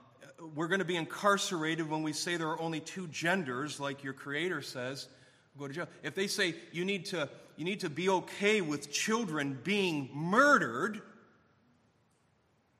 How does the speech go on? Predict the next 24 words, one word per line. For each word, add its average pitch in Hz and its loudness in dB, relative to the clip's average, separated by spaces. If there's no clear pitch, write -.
even 180 -4
pre-birth, 143 -6
and 131 -6
we 160 -4
say 151 -8
we're 147 -10
not 147 -4
going 151 -8
along 160 -4
with 165 -8
that, 120 -14
we're 139 -10
gonna 156 -8
go 165 -10
to 165 -14
jail. 202 -14
If 143 -4
we 220 2
take 214 2
a 165 -4
stand 190 2
against 170 -2
human 180 0
trafficking, 170 0